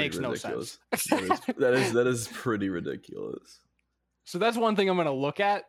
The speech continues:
Speaker 1: as, like, a manual thing when we,
Speaker 2: Mm-hmm.
Speaker 1: when we fudge with, with tier caps and stuff. We are working on making that better 'cause it was a little bit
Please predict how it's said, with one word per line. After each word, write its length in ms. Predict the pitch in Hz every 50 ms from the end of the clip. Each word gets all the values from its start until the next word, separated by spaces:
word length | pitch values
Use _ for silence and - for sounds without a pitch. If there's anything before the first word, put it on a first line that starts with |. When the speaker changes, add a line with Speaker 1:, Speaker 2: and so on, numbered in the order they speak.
| _ -
Speaker 1:
as, 220 | 135 131 135 127
like, 160 | 139 131 123 -
a 160 | 127 117 104
manual 460 | 113 117 120 127 147 160 165 175 185
thing 420 | 175 185 196 196 196 196 196 185 185 _ _
when 200 | - 131 127 131 -
we, 460 | 123 123 120 120 - 95 95 107 101
Speaker 2:
Mm-hmm. 40 | _ _ _ _ _ _ _ _ _
Speaker 1:
when 160 | - 123 120
we 120 | 117 113 107
fudge 420 | - - - 135 131 131 127 127
with, 220 | 127 120 - - _ _ _ _ _ -
with 200 | 117 110 107 - _ _
tier 180 | - - 156 156
caps 340 | - - 175 170 170 - -
and 100 | 175 165
stuff. 260 | - - 175 175 - -
We 120 | 151 165
are 120 | 196 202 170
working 300 | 160 170 156 - 143 135
on 80 | 127 123
making 220 | 123 117 120 117
that 180 | 113 107 95 90
better 280 | 104 98 95 87 85 _ -
'cause 160 | 123 113 107
it 100 | 117 107
was 200 | 123 135 135 123
a 40 | 127
little 200 | 117 120 113 110
bit 220 | 107 110 104 95